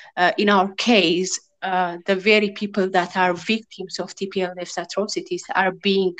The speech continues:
uh, incriminated for, for the crimes. While they are victims, they are being, um, portrayed as the criminals that committed such, uh, crimes in Tigray. Uh, it, that's,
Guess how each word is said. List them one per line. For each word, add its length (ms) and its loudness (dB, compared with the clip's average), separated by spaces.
uh, 240 2
incriminated 840 0
for, 340 0
for 240 2
the 120 -2
crimes. 540 0
While 260 6
they 120 4
are 120 6
victims, 580 2
they 60 2
are 200 0
being, 440 -6
um, 440 -2
portrayed 640 4
as 220 0
the 100 -4
criminals 760 0
that 180 -6
committed 440 -2
such, 540 -6
uh, 300 0
crimes 460 0
in 140 -2
Tigray. 640 -6
Uh, 360 2
it, 220 -6
that's, 300 -2